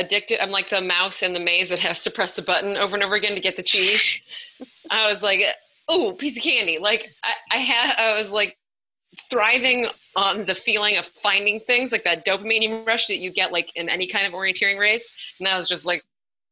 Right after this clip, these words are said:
"I must find the treasures." And I could not stop myself.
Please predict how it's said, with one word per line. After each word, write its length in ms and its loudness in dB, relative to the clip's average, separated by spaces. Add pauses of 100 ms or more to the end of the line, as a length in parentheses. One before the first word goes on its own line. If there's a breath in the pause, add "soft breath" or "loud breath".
(480)
"I 80 2
must 360 -2
find 280 4
the 40 0
treasures." 960 4
And 120 2
I 80 4
could 200 0
not 400 2
stop 460 0
myself. 580 -4